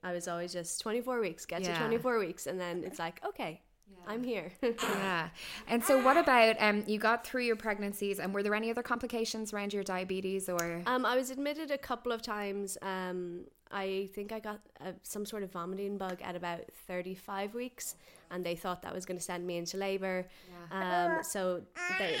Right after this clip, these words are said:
Speaker 1: they had, oh my
Speaker 2: Yes.
Speaker 1: goodness, she's really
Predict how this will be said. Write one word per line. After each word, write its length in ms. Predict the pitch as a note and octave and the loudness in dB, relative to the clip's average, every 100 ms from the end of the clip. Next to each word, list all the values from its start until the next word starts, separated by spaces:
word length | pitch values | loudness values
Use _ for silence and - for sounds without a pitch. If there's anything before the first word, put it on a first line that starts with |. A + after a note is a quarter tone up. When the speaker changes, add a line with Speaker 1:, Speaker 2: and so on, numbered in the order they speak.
| G4+ | 0
Speaker 1:
they 80 | |
had, 180 | - G3+ - F#4+ F#4 F#4+ G4 G4 - G4 F#4 G4+ G4 G#4 G#4 G4+ D5+ - _ C4+ | 0 0 -2 -6 -6 -4 -2 -2 -2 -2 0 2 4 4 4 2 0 -6 _ -6
oh 100 | D4+ | -2
my 120 | G#3 | 0
Speaker 2:
Yes. 420 | B3+ G4+ G#3+ E3 - - | 0 2 2 0 -2 4
Speaker 1:
goodness, 420 | D4 A4 D4+ G3 | 4 6 4 2
she's 220 | A3 F#3+ | 0 -2
really 500 | G#3+ D4 D4 G3 - | -4 -2 0 0 -4